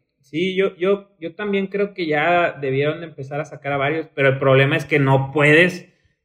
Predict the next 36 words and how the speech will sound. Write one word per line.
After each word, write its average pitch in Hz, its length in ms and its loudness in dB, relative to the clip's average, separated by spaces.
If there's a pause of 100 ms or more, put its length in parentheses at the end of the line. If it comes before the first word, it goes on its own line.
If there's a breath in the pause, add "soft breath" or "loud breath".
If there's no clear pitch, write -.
(160)
traer 127 360 4
a 139 160 2
un 147 200 2
chingo 180 360 2
de 160 100 4
un 165 100 -4
jalón. 160 440 0
Ahora 135 380 2
quisieron 156 400 -2
hacerlo, 165 520 -2
Pogba 147 360 -2
no 151 120 -2
estaba 139 260 -2
disponible. 175 840 0 (520 soft breath)
Yo, 165 720 6
como 143 220 -4
dice, 143 680 0
eh, 127 340 -2
este 139 260 -4
Giorgio, 139 480 2
la 131 320 2
joya 151 340 0
del 160 120 0
fútbol 151 360 -2
ahorita 147 340 0
es 156 140 -8
Mbappé 135 600 -2
y 127 140 -16
tienes 143 300 -4
que 151 140 -8
ir 160 360 -2
sí 247 560 -4
o 156 120 -2
sí 175 200 -8
por 175 220 -2
él. 104 200 -4